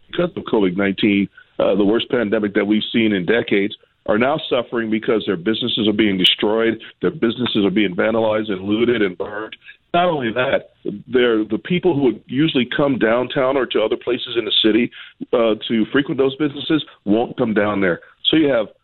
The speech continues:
hundreds of small businesses and thousands and tens of thousands of people that are employed by those businesses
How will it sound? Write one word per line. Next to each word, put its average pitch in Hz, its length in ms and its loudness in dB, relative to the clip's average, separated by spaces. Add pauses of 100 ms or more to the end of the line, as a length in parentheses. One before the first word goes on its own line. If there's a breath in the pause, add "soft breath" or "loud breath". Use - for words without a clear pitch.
(300)
hundreds 165 520 0
of 104 180 0
small 110 220 2
businesses 110 560 -2
and 104 380 2 (340 loud breath)
thousands 127 560 -2
and 98 180 -4
tens 160 300 0
of 101 100 2
thousands 107 460 0
of 98 160 -2
people - 240 -2
that 101 160 2
are 101 40 -4
employed 170 380 0
by 104 140 0
those 101 200 -2
businesses 95 540 -4